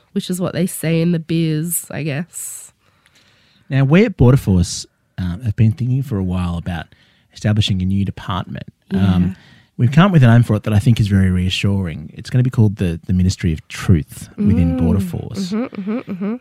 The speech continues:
Speaker 2: Um, do you think you could help us out? Have you got time maybe to, to consult or maybe take on a role, just advising us about how to craft our truth to resonate
Speaker 1: <laughs>
Speaker 2: with, you know,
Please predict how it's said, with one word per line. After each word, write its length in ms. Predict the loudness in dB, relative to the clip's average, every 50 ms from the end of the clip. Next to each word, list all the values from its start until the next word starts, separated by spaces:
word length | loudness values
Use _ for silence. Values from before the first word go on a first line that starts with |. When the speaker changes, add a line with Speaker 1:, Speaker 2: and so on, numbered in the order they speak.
| _ -6
Speaker 2:
Um, 320 | -4 -2 0 0 -2 -4 -6 -4
do 100 | -2 0
you 60 | 0
think 240 | 0 0 -2 -2 -2
you 100 | 0 2
could 120 | 4 4 6
help 220 | 6 6 6 4
us 120 | 4 4 4
out? 220 | 2 -2 -2 -8 _ -2
Have 100 | 2 4
you 80 | 4
got 160 | 4 2 0
time 380 | -2 0 2 4 6 6 6 6
maybe 280 | 6 4 2 -2 -2 -4
to, 260 | -4 -4 -4 -4 -6 -8 -10 -10
to 120 | -10 -8
consult 920 | -6 -6 -8 -6 -8 -10 -8 -2 2 4 4 6 6 4 4 2 0 0
or 60 | -2
maybe 200 | 0 -2 -2 -4
take 300 | -4 -2 0 0 2 2
on 80 | 0 0
a 60 | 0
role, 320 | -2 -2 -2 -2 -2 -4
just 160 | -4 -8 -10 _ -2
advising 640 | 0 2 4 6 6 6 6 6 4 4 4 4 2
us 260 | 2 -2 -4 -6 -8 -14 _ -20 -20 -20 -20 _ _
about 160 | -6 -6 -2
how 140 | 0 0 0
to 80 | 0 -2
craft 520 | -4 -6 -4 0 2 4 4 4 2 -2 -8 _ _ -6 -2
our 280 | 2 4 6 6 4
truth 600 | 4 0 -4 -4 -4 -2 -2 -4 -6 -8 -10 -18 -16 -14 -14 -14 -10 _ -2 -2 -2 -2
to 100 | 0 2 4
resonate 520 | 6 6 6 6 6 6 6 4 4 2
Speaker 1:
<laughs> 40 | 0
Speaker 2:
with, 420 | -2 -2 -2 -4 -4 -8 -10 -6 0
you 80 | 0 0
know, 320 | 0 0 -2 -4 -4 -4